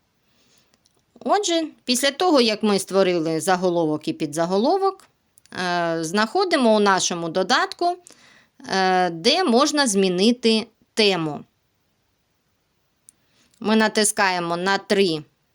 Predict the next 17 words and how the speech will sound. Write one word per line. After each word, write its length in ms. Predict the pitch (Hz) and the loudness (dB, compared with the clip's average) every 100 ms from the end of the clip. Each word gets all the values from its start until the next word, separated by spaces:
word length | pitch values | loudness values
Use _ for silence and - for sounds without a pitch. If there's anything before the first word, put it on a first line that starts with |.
| _ _ _ _ _ _ _ _ _ _ _ _ _ _ _ _ _ _ _ _ _ _ 247 | _ _ _ _ _ _ _ _ _ _ _ _ _ _ _ _ _ _ _ _ _ _ -20
Дивіться, 760 | 254 180 170 185 175 156 170 | -18 -10 -4 -2 -2 -4 -6
ми 120 | 170 | -6
переглянули 760 | 165 180 175 180 170 160 156 156 | -4 -2 -2 -2 -2 -2 -4 -4
все, 240 | - 170 | -2 -2
що 160 | 151 165 | -2 -4
є 200 | 156 151 | -4 -6
в 20 | |
нас 280 | 151 156 - | -6 -8 -8
в 40 | |
абзаці, 760 | 151 160 220 302 339 - 262 247 _ _ - | -8 -2 -2 -2 -2 -6 -6 -8 _ _ -14
в 220 | 160 135 | -12 -10
формі. 840 | 139 - 156 185 269 320 311 302 302 _ _ _ _ _ _ _ _ _ _ - | -14 -14 -4 0 2 2 2 -4 -6 _ _ _ _ _ _ _ _ _ _ -10
Да, 300 | 190 233 311 | -4 -2 0
у 20 | |
нас 240 | 240 175 | -2 -2
скільки 340 | - 190 - 165 | -4 -6 -4 -2
є. 420 | 160 156 151 | -2 -2 -4